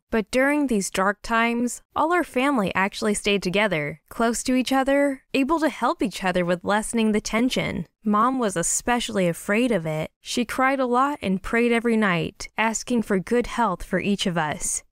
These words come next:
Long story short, good thing all of us managed to get home before the epidemic struck. Unfortunately, soon we understood that such an isolation had such minuses of its own,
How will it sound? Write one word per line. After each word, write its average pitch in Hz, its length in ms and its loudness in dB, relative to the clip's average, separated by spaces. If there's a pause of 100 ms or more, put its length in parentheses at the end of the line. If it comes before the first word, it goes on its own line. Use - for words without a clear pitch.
(120)
Long 208 300 0
story 233 380 0
short, 285 380 0 (180)
good 233 200 0
thing 226 280 0
all 226 220 2
of 262 80 0
us 269 180 0
managed 220 440 0
to 208 120 0
get 190 180 0
home 214 220 2
before 185 380 0
the 165 120 0
epidemic 165 540 -2
struck. - 540 -4 (120)
Unfortunately, 202 1200 0
soon 269 340 2
we 277 140 4
understood 262 720 0
that - 160 -4
such - 300 -2
an 254 100 2
isolation 220 800 0
had 226 380 -2
such - 300 -4
minuses 185 560 0
of 165 120 -2
its - 200 -4
own, 190 440 0